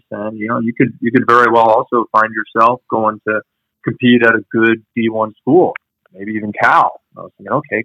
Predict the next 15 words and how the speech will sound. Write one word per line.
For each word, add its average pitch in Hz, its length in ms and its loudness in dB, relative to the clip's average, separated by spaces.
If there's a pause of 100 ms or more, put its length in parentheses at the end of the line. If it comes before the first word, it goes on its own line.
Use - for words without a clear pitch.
Cal, 107 220 2
this 113 160 -14
is 113 140 -12
a 101 120 -16
school 98 280 -4
that 98 100 -4
I've 92 160 -8 (360)
wanted 98 280 -6
to 110 60 -10
go 98 280 -4 (280)
to 110 400 -4 (160)
basically 117 420 0
my 101 160 4
whole 107 180 0
life, 123 320 0